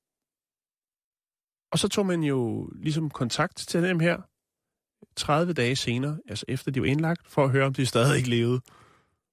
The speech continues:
Øh, ret vildt opkald at få. Øhm, det kan jo lyde egentlig ret simpelt, den her analyse, at gå til værks på den her måde, men det er, øh, lidt mere, øh, hvad skal man sige, bemærkelsesværdigt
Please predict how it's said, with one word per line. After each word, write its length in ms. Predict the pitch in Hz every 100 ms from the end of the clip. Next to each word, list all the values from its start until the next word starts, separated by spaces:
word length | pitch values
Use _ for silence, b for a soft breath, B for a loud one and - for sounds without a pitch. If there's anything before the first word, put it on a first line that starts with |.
| _ _ -
Øh, 280 | 123 107 101 _ _ _ _ -
ret 140 | 123
vildt 160 | 139 143
opkald 340 | 123 - 127
at 80 | -
få. 220 | - 123 131 _ _ _ _ B B B B B -
Øhm, 360 | 151 127 113 113 _ _ _ _ _ _ _ _ _ _ _ -
det 80 | 165
kan 120 | 185
jo 60 | 175
lyde 200 | 208 220
egentlig 340 | 202 190 151
ret 140 | 131
simpelt, 600 | - 214 - 208 - - -
den 140 | 160
her 320 | 160 147 120 -
analyse, 440 | 131 127 131 143
at 60 | 165
gå 100 | 135
til 140 | 139
værks 220 | 123 131
på 80 | -
den 140 | 131 131
her 80 | 139
måde, 260 | 117 113
men 140 | 127 127
det 140 | 131
er, 160 | 143 156
øh, 280 | 135 113 - - - -
lidt 260 | - 113 135
mere, 260 | 127 127 131 - _ _ -
øh, 200 | 117 117
hvad 100 | 82
skal 180 | 107 -
man 100 | 117
sige, 320 | - 113 110 - _ _ _ _ _ _ _ _ _ _
bemærkelsesværdigt 800 | - 113 135 208 - 165 151 156